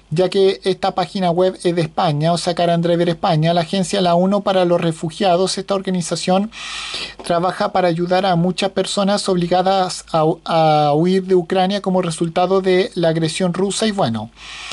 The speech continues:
aparte de, aparte de obtener la llave del Sally Special, el postor ganador también recibe un reloj Porsche Design a juego, un segundo juego de llantas, incluido un estante hecho a medida para montar neumático de pista, cubiertas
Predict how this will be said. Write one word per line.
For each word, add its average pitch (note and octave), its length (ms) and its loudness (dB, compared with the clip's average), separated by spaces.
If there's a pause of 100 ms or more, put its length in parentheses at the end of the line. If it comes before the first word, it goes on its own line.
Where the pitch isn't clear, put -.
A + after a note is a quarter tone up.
(380)
aparte E3+ 640 0
de, G#3+ 240 -4
aparte F#3 460 -2
de G3+ 60 0
obtener F#3 400 0
la F#3 120 2
llave F#3 360 0
del F3+ 160 0
Sally F3 280 0
Special, F3 720 -2
el E3 260 2
postor F3 640 -2 (320)
ganador F3 540 2
también F#3 360 0
recibe G3 400 -2
un G#3 140 0
reloj F#3 380 2
Porsche F#3+ 340 -2
Design F#3+ 400 -2
a F3 60 0
juego, E3 360 0
un F#3 140 2
segundo F#3 440 0
juego F#3+ 300 2
de E3+ 60 2
llantas, F#3+ 520 -2 (460)
incluido F#3+ 680 2
un F3+ 180 2
estante F#3+ 760 -2
hecho F3 220 0
a - 20 2
medida F#3+ 400 0
para F#3 160 2
montar E3+ 340 0
neumático F3 520 0
de F3+ 80 2
pista, G3+ 340 -4
cubiertas F#3 800 -2